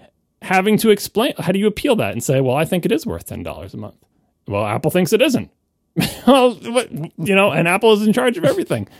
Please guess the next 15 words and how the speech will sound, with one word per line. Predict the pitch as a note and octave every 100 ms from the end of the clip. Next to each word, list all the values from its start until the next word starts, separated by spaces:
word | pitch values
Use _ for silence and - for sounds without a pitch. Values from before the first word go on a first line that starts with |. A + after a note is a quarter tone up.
| - - - -
It | G3+
is | G3+
really, | G3 G3+ G#3+ A#3+ C#4 C#4+ C#4+ C#4 B3+
really | A#3+ A#3 A3+
scary. | - - F3+ F3+ C#3
And, | C#3+ C#3+ E3+ D#3 -
and | E3 -
sometimes | - C4+ E4+ B3+ G#3+
things | G#3
like | F3+
this, | E3 -
scary | - F3 D#3
things | D#3
like | C#3+
this, | D3+ D3